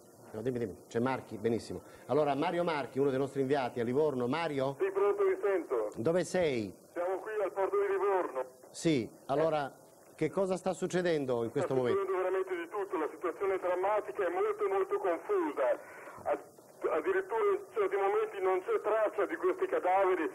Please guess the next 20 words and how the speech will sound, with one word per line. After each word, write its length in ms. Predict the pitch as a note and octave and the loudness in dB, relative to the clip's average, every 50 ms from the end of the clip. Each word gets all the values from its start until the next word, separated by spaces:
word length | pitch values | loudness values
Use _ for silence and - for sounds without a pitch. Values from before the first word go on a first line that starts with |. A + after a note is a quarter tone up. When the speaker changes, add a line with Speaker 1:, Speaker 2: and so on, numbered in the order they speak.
| - - - - | -8 -18 -20 -12
Speaker 2:
che 100 | - - E3 D#3 E3+ D#3+ D#3+ | -6 -4 -2 0 0 0 0
evidentemente 560 | D3+ E3 E3+ E3 D#3+ F3+ F3 F#3+ G#3+ G#3 F#3+ - - | 0 0 -2 0 0 0 0 0 2 2 0 0 0
sono 160 | E3+ D#3+ D#3 | 0 0 0
portati 480 | - E3+ D#3+ D3+ - G3 F#3 F#3 - | 0 0 0 0 2 2 2 2 2
in 100 | F#3+ E3+ | 2 2
altre 300 | E3+ E3+ E3+ - G3 E3+ D#3 - | 2 2 2 0 0 -2 -2 0
zone. 460 | D#3 F3+ F#3 F3+ D#3+ C#3+ C3+ C3+ B2 - - - - - - - - - | 0 2 4 4 4 4 2 2 0 -2 -4 -14 -16 -16 -16 -16 -10 -4
Comunque 460 | - F4+ F#4 G4 G#4+ - G#4 G4 - | -2 0 2 2 2 2 2 0 2
sono 160 | - G4+ F#4+ | 2 2 0
visioni 400 | F#4 E4+ E4+ F4 E4 - G3 G3 - - | 0 0 -2 -2 0 2 2 2 2 2
drammatiche, 640 | F#3+ - F#3+ F#3+ G3 G3+ F#3 F3 - F#3 E3 - D#3+ C#3+ - - - - - - - - | 2 4 4 4 4 4 2 2 0 -2 -2 0 0 -2 -2 -4 -10 -16 -18 -18 -8 -2
c'è 100 | G3 F3+ F3+ F3+ | 0 2 2 4
una, 320 | F3+ F3+ E3+ E3+ F3+ F3 F3+ E3+ - - - - D3+ D#3+ - - - F3 F#3 | 4 2 4 4 4 4 2 0 -2 -10 -16 -14 -16 -16 -16 -14 -10 -4 0
uno 160 | F#3 F3+ E3 - | 0 0 0 0
schieramento 580 | - - G#4 - G3 - A3 A3+ - - - - | 0 2 2 2 4 2 2 0 0 0 0 -2
di 140 | - E3+ F3 - | -2 -2 -2 0
bare 440 | F#3+ G3+ G#3 G3+ G3 E3+ D#3+ D3+ - | 2 4 4 4 4 4 2 2 0
che 120 | D3 D#3 - | 0 -2 0
stanno 200 | F#3+ F#3 F3 F3 | 2 2 4 4
aspettando 540 | E3+ E3 - F#3 - - - G3+ F#3+ F#3 F#3 | 2 0 0 -4 -4 0 0 2 2 2 0